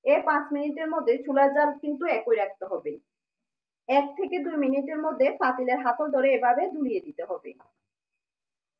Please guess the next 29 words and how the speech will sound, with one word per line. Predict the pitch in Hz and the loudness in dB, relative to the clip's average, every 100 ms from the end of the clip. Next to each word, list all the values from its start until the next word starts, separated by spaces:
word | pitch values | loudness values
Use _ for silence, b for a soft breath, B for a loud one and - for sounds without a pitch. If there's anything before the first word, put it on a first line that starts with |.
| - | 0
পাঁচ | 294 294 294 | 2 2 0
মিনিট | 285 339 - | -2 -2 -2
সারাক্ষণ | 320 302 302 320 294 | 2 2 2 -4 -2
দুলানো | 285 277 277 285 | -2 0 2 2
লাগবে | 269 - 185 | 2 2 0
না, | 170 - - | 0 0 0
এক | - - | 0 -4
থেকে | 370 370 - | -6 -4 -4
দুই | 311 | -2
মিনিট | 262 277 277 | 0 -2 -2
পর | 330 269 | -2 0
পর | 254 285 254 | 0 -2 0
দুলালে | 233 202 190 | 0 2 2
হবে। | 175 196 226 - - - _ _ _ _ _ _ _ | 0 -2 -6 -10 -20 -20 _ _ _ _ _ _ _
খেয়াল | 285 269 277 | 2 2 2
করলে | 320 320 320 | 0 0 -2
বুঝতে | 277 302 277 | -6 -6 0
পারবেন | 285 247 277 | 0 2 0
মিষ্টিগুলো | 262 262 240 233 285 285 | -2 -4 -8 -2 0 0
অনেকটা | 226 277 330 311 | -2 0 2 4
বড় | 208 190 | 4 4
হয়ে | 190 180 | 2 0
গেছে। | 175 - - - _ _ _ _ _ _ _ _ _ _ _ _ _ - | -4 -6 -14 -18 _ _ _ _ _ _ _ _ _ _ _ _ _ 0
এভাবে | 262 302 311 349 - | 2 4 4 4 2
পাতিল | 262 254 277 285 | -2 -2 -4 -2
দুলিয়ে | 277 277 302 277 | -2 -2 -4 -2
দিলে | 277 269 | 0 2
মিষ্টিগুলো | 277 262 240 254 285 359 | 0 -2 -6 -4 -2 -2
উল্টে | 311 269 | -2 0